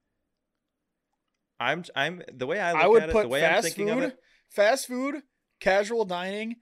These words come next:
Speaker 2: There's, like, a s-, normal sit down and then a fancy. There's four to me.
Speaker 1: It's fast food.
Speaker 2: Because there's a difference between McDonald's and, like, even, like, a Chipotle, Jersey Mike's type.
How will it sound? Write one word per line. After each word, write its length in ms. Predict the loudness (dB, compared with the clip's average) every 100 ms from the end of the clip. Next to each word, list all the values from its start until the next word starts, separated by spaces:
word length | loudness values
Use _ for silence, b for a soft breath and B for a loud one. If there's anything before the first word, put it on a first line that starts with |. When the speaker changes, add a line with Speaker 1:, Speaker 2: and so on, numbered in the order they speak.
| _ -10
Speaker 2:
There's, 180 | -6
like, 140 | -6 -6
a 40 |
s-, 200 | -10 -10
normal 400 | -6 -4 -2 -2
sit 240 | -2 -4 -2
down 300 | -2 -4 -4
and 140 | -8
then 80 | -10
a 40 | -8
fancy. 440 | -8 -8 -12 -16
There's 180 | -14 -12
four 400 | -8 -8 -8 -14
to 100 | -16
me. 240 | -16 -18 _ _ _ _ _ _ _ _ _ _ _ -20
Speaker 1:
It's 160 | -20 -18
fast 400 | -16 -16 -18 -12
food. 140 | -10
Speaker 2:
Because 260 | -2 -2 -2
there's 180 | -6
a 60 | -2
difference 400 | -2 0 -4 -6
between 360 | -10 -6 -6 -6
McDonald's 800 | -6 -6 -6 -8 -10 -14 -18 -20 _ _ _ _ -8
and, 160 | -4
like, 300 | -4 -4 -8 _ _ -14
even, 320 | -10 -8 -8
like, 220 | -8 -6
a 420 | -6 -4 -4 -6 -8 _ -10
Chipotle, 540 | -8 -4 -4 -2 -2 -4
Jersey 320 | -8 -6 -6
Mike's 420 | -4 -4 -6 -8
type. 380 | -4 -4 -4